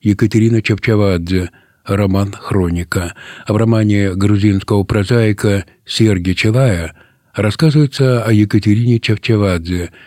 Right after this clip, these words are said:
дочери грузинского поэта-классика Александра Чавчавадзе, сестре Нины Грибоедовой, и судьбе её потомков. Чилая Сергий, Екатерина Чавчавадзе,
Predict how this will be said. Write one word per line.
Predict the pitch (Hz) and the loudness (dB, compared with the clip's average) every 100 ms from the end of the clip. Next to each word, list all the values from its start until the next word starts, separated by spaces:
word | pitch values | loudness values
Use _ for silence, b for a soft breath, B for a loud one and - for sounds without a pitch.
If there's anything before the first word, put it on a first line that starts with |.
| B B | B B
дочери | 98 120 113 - 95 | 0 2 2 2 0
грузинского | 92 98 95 98 - 98 | 2 0 2 0 0 -2
поэта-классика | 90 95 92 104 120 123 - 117 113 104 B B | 0 0 0 -2 0 0 0 -2 -2 -2 B B
Александра | 98 95 - 131 107 90 87 87 - | -2 -2 0 0 0 0 -2 -4 -6
Чавчавадзе, | - 95 - 98 92 92 82 80 90 - B B | -4 -4 -2 -2 0 0 -2 -6 -6 -8 B B
сестре | - 107 - 117 143 147 - b | -2 -2 0 2 2 0 -4 b
Нины | 98 98 104 107 | -2 2 2 2
Грибоедовой, | 104 104 104 104 95 85 87 87 85 b b b _ | 2 2 2 2 2 0 -2 -4 -6 b b b _
и | - | -6
судьбе | 107 113 98 139 156 | -2 0 0 2 2
её | 147 104 98 107 | 0 -2 2 2
потомков. | 113 92 - 90 85 95 85 - b b b b b b _ - | 0 -4 -2 -4 -4 -6 -10 -14 b b b b b b _ -4
Чилая | 110 95 92 92 | 0 2 2 0
Сергий, | 104 - 110 104 113 104 | -2 0 0 2 2 2
Екатерина | 107 117 107 113 113 98 | 2 0 0 2 0 -2
Чавчавадзе, | - 85 - 92 92 95 98 113 | -4 -6 -2 -2 0 -2 0 -2